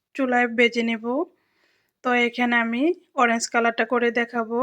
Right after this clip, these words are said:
ব্লেন্ডারের জারে রুটি দিয়ে একটু আমি জর্দা রং অ্যাড করে দিয়েছিলাম অরেঞ্জ কালার। তো এইখানে এই তো করে নিয়েছি, দুই ধরনেরই করা হয়ে গেছে, সাদা এবং অরেঞ্জ কালারটা। বিশেষ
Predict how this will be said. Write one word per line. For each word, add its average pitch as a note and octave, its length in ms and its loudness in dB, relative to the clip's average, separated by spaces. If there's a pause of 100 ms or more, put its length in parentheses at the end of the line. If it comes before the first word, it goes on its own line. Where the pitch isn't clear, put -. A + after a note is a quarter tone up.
(120)
ব্লেন্ডারের A3+ 560 0
জারে A3+ 300 2
রুটি A#3 320 -2
দিয়ে A#3+ 180 0 (800)
একটু A#3 320 -4 (140)
আমি A3 200 -2 (840)
জর্দা A3+ 400 6 (100)
রং A#3 120 6 (120)
অ্যাড A#3 240 0
করে A3+ 260 2
দিয়েছিলাম A3+ 560 2 (340)
অরেঞ্জ A3+ 240 0 (100)
কালার। A3 280 2 (680)
তো A3+ 100 0 (240)
এইখানে A3+ 340 -2 (100)
এই A3+ 140 -2
তো A#3+ 60 -2 (100)
করে A#3+ 200 2
নিয়েছি, A#3+ 420 -4 (840)
দুই C4 200 2 (100)
ধরনেরই A#3 400 0
করা B3 340 0
হয়ে A#3+ 280 4
গেছে, A#3+ 300 -2 (880)
সাদা A#3 440 0 (220)
এবং A#3 180 -2 (160)
অরেঞ্জ A#3 240 0 (100)
কালারটা। A3+ 480 -4 (920)
বিশেষ C#4 320 0